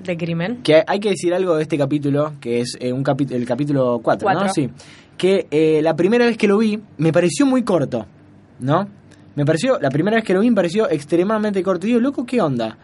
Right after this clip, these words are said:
Speaker 2: Entonces me di cuenta que el, cuando yo lo vi, el capítulo duraba nada más que veintiún minutos. Y todos los capítulos de Hannibal usualmente duran entre cuarenta y cuarenta y dos, cuarenta y cinco minutos por ahí.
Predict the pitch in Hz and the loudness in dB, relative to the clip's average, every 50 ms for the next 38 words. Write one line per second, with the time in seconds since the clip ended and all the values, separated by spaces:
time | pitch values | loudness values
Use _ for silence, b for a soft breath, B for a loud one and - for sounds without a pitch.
0 | B B B B B B B 156 160 170 196 254 247 - 240 214 - - 143 139 | B B B B B B B -6 -6 -2 -2 -2 0 0 -2 -2 -2 -4 -2 0
1 | 151 185 202 202 233 247 240 240 202 165 165 143 139 139 - 147 139 139 135 131 | 0 0 0 0 0 0 2 0 0 0 0 -2 -2 -4 -2 -2 0 0 0 -2
2 | 131 - 202 214 220 208 214 214 226 240 240 - 147 143 143 143 165 190 226 208 | -2 -2 0 0 2 2 2 2 0 0 -2 -4 -6 -4 -2 -4 -4 -2 0 0
3 | 165 139 139 160 175 175 170 170 165 170 185 190 - - 170 151 139 147 147 147 | 2 2 4 4 4 2 2 0 -2 -2 -2 -4 -6 -4 -4 -2 0 0 0 0
4 | 139 139 139 156 180 180 165 165 135 104 104 101 - - - B B B B B | -2 -2 -2 -4 -4 -2 -4 -4 -4 -6 -8 -12 -14 -16 -20 B B B B B
5 | B B B B B - 123 123 175 196 196 180 - 156 143 165 175 165 156 147 | B B B B B -8 -6 -2 0 2 2 2 2 2 2 2 2 2 2 0
6 | 147 139 165 160 170 170 160 143 135 - 135 131 135 143 139 143 139 139 143 143 | 0 -2 -2 -2 2 2 0 0 0 -2 -4 -2 -2 -2 0 2 2 2 2 0
7 | 156 139 123 113 107 110 117 117 120 117 120 123 127 131 135 - 139 131 127 120 | -2 -4 -8 -8 -6 -6 -4 -2 0 0 0 0 -2 -2 -4 -2 -2 0 0 0
8 | 117 117 113 107 104 110 110 113 110 104 117 113 110 107 110 107 101 107 104 104 | 0 0 -2 -4 -4 -6 -6 -6 -6 -4 -4 -4 -2 -2 -4 -4 -6 -8 -8 -6
9 | 101 113 - 135 127 123 117 107 104 98 104 95 110 110 110 107 104 | -8 -6 -6 -4 -4 -4 -4 -4 -6 -8 -10 -8 -8 -6 -6 -6 -6